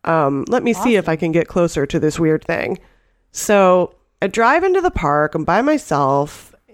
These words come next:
Speaker 1: And as I start driving into the park, I can see that the light around the observatory is now bright blue.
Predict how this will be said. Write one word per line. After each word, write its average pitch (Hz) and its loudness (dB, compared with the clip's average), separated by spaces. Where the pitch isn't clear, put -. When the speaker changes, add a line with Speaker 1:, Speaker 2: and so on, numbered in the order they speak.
Speaker 1:
And 170 0
as 320 2
I 427 2
start 359 0
driving 247 2
into 196 -2
the 208 -2
park, 175 0
I - -2
can 180 -2
see 202 0
that 165 0
the 190 0
light 185 2
around 226 2
the 202 2
observatory 175 2
is 180 -2
now 156 0
bright 185 -2
blue. - -4